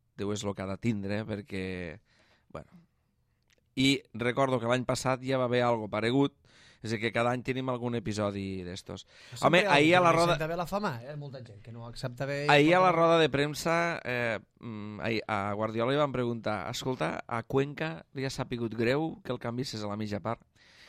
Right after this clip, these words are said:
Speaker 1: I Guardiola es va fotre un fart de riure, diu, «Home», diu, «a veure», diu, «si hi ha un jugador com Cuenca, li ha de saber greu, un jugador com ell, que surt titular, que és lo que és Cuenca», diu, «li has, li ha de saber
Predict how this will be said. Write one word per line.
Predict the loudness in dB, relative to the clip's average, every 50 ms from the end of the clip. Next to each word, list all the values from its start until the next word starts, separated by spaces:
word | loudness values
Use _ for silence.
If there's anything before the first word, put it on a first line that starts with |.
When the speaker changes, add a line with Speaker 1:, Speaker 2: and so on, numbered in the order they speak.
| -20 -20 _ -4
Speaker 1:
I | 2
Guardiola | 4 4 4 4 4 4 4
es | 2 2
va | 0 0
fotre | 0 -2 -2
un | 0
fart | 0 0 0 0
de | 0 -2
riure, | 0 0 0 0
diu, | 0 -2
«Home», | -2 -2 -4 -4
diu, | -4 -4 -4
«a | -2
veure», | -2 -2 -2 -2
diu, | -2 -4 -6 -6
«si | -2 0
hi | 0
ha | 0
un | 0 0
jugador | 0 2 2 2 0 0
com | -2 -4 -4 -2
Cuenca, | 0 0 0 0 -2 -4 -4 -4 0
li | 2 2
ha | 2
de | 2 2
saber | 2 0 0 0 0 2
greu, | 2 2 2 2 0 -2 -2 -4 -6
un | -4 0 2
jugador | 4 6 6 6 4 2 2
com | 0 2 4 4
ell, | 4 4 2 -2 _ -16 -20 -20 -20 _ -2
que | -2 2
surt | 6 6 6 6 6 0
titular, | -2 -2 0 0 2 2 0 0 -4 -12 _ _ _ _ _ _ _ _ _ _ _ _ _ _ _ _ _ _ _ 0
que | 4 6 8 8
és | 6 4 0 -4 -8 _ _ -20 _ _ _ _ 0
lo | 2 2 2 4
que | 4 4 4 4
és | 4 2 -2
Cuenca», | -4 -4 -4 -4 -4 -6 -6 -6 -6 -6 -8 _ _ _ _ _ -8
diu, | 0 2 2 4 4 0 -2 _ _ _ _ -2
«li | 2 4 6 6
has, | 4 4 2
li | 2 2 4
ha | 4
de | 4 2
saber | 0 0 2